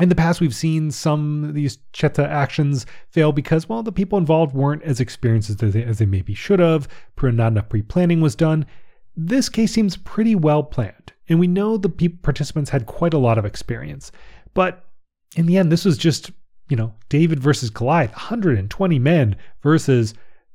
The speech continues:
Ottoman forces in northern Bulgaria. They, they just didn't stand much of a chance. But without a doubt, the organizers back in Romania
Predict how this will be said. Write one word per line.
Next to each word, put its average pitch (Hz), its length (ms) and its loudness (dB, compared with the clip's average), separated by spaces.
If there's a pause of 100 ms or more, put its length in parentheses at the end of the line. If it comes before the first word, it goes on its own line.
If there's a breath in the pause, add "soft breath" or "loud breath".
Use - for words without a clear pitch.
(140)
Ottoman 151 360 4
forces 131 580 0
in 127 180 -2
northern 123 340 2
Bulgaria. 107 600 0
They, 160 200 2
they 151 240 0
just 156 400 0 (240)
didn't 123 340 -2
stand 101 440 -2
much 87 340 -8
of 98 240 -8
a 98 60 -8
chance. - 580 -10 (880)
But 185 320 -2 (640)
without 175 300 0
a 160 40 2
doubt, 117 340 2 (340 soft breath)
the 131 440 2
organizers 151 680 2
back 143 420 -2
in 110 140 0
Romania 147 580 -2